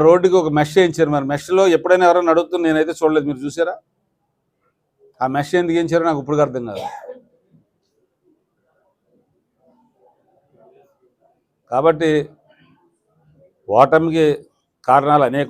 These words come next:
ఉంటాయి, గెలుపుకి అనేక కారణాలు ఉంటాయి. రాజకీయం శాశ్వతం కాదు, శాశ్వతంగా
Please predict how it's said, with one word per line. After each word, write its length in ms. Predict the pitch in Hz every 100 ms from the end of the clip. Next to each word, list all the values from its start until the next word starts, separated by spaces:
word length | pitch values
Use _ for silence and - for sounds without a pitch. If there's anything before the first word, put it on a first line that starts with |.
| 139
ఉంటాయి, 240 | 123 147 - _ 117
గెలుపుకి 340 | 127 139 143 156
అనేక 180 | 143 143 139
కారణాలు 300 | 120 117 104
ఉంటాయి. 200 | 92 92 _ _ _ _ _ _ _ _ _ _ _ -
రాజకీయం 520 | 104 143 143 156 165 -
శాశ్వతం 480 | 117 151 156 - 160 147
కాదు, 280 | 143 139 175 330 _ _ _ _ _ _ _ _ _ _ _ -
శాశ్వతంగా 540 | 139 147 - 165